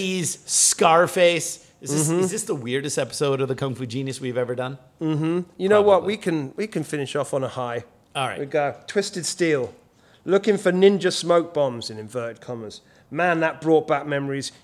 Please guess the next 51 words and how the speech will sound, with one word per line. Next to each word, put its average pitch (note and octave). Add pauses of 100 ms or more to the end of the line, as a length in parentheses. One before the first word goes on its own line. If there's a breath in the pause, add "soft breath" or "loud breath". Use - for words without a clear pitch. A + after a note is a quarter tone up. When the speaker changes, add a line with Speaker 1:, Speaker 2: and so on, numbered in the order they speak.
Speaker 2:
Your D3
channel F#3+
is E3+
fantastic. D3 (240 soft breath)
Never F#3+
related F3+
to D3
people D3+
so D#3
much D#3
in D3+
my D3
life. C#3
L C3+
O B2+
L. B2
Thanks." A2+
Speaker 1:
That's C3
amazing. C#3+
That, G3
there E3
was E3
a C3
comment D#3
on D3
the C#3+
ninja D#3+
episode, A#2
right? C3+ (120)
Speaker 2:
Yes, D3+
I C#3+
believe C#3+
so. C#3
Speaker 1:
This C3
is C3+
a F3+
great D#3+
way D#3
to D3
end C#3
the C3
episode A#2+
'cause A#2
I D3
was C3
thinking F#3
about B2+
this B2+
the A#2+
other A2+
day. G2+